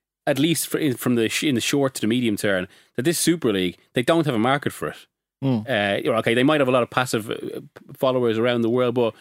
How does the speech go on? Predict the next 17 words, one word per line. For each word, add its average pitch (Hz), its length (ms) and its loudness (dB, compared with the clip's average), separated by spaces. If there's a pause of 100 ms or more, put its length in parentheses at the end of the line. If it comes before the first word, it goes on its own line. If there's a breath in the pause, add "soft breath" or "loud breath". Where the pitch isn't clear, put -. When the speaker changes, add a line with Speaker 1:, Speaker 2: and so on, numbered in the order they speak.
(240 soft breath)
Speaker 1:
there's 135 140 0
just 143 200 0
such - 260 2
a 147 40 2
will 135 180 2
against 131 400 2
it. 90 100 -2 (420 loud breath)
Speaker 2:
That's 185 260 4
Speaker 1:
I 214 40 4
Speaker 2:
what 208 60 6
I 202 80 4
found 185 240 4
the 170 40 4
most 160 200 2
remarkable 147 480 4
thing 127 300 4
when, 127 220 4